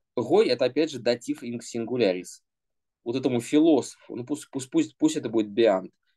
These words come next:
и вот этому философу, допустим, Бианту, поверив,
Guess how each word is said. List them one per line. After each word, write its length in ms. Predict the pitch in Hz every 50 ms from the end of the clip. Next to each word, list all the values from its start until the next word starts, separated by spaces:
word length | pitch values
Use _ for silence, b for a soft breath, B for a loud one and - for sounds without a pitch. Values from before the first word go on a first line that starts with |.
| _ -
и 60 | -
вот 80 | - 123
этому 180 | 127 131 127
философу, 460 | 123 - 135 131 123 120 - - - 101
допустим, 480 | 101 95 - 113 104 - - 104 101
Бианту, 560 | 104 113 117 113 101 98 95 - 87 87 - _ _ _ _ _ _ _ _ _ _ _ _ _ _ _ _ -
поверив, 800 | 120 110 104 101 120 139 180 220 240 165 107 98 - - - -